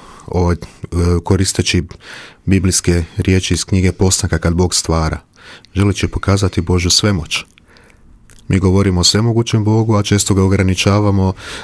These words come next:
nekakvim, možemo reći, našim osobnim razlozima ili čisto nerazumskim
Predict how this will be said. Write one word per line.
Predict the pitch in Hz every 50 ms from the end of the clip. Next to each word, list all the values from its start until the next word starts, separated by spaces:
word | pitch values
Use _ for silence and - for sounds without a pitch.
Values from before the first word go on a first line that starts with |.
| - -
nekakvim, | - 92 90 90 - 92 85 - - 87 87 87
možemo | 87 82 87 87 82 92 87 85 87
reći, | 87 90 - - 82
našim | 80 92 95 92 - - - 92 87 85 - - - - _ _ -
osobnim | - 98 104 - - - 113 90 90 87 85 82 85
razlozima | 85 87 92 98 92 101 101 90 87 98 92 90 90 87 85 - - - - - - -
ili | - - 92 87
čisto | - - 101 - - - 92
nerazumskim | 80 95 113 113 104 104 104 98 - 90 82 - - - 76